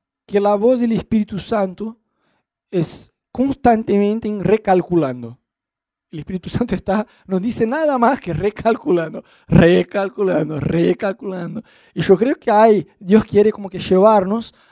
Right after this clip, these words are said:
a un nivel nuevo de madurez en nuestra vida espiritual, donde no solamente vamos a escuchar recalculando, porque sí lo vamos a escuchar, nos equivocamos,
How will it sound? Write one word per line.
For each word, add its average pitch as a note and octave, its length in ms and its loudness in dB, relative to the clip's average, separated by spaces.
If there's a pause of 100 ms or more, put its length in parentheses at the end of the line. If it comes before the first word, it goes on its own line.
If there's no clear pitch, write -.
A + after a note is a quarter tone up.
(120)
a F#3 120 -8
un G3 140 -6
nivel A3 540 -4
nuevo B3 460 2
de F#3 100 -2
madurez F#3+ 840 -4
en E3+ 100 -14
nuestra E3+ 260 -8
vida E3 180 -6
espiritual, G3+ 640 -2 (520)
donde F3+ 440 -4 (540)
no G3 240 -8
solamente A3+ 480 -6
vamos G3+ 300 -4
a - 20 -8
escuchar F#3 580 -4 (280)
recalculando, G3 880 0
porque F3 200 0
sí C#4+ 200 -2
lo F#3 100 0
vamos E3+ 240 -6
a - 40 -8
escuchar, E3 340 -4
nos D3+ 180 -6
equivocamos, A3 720 -6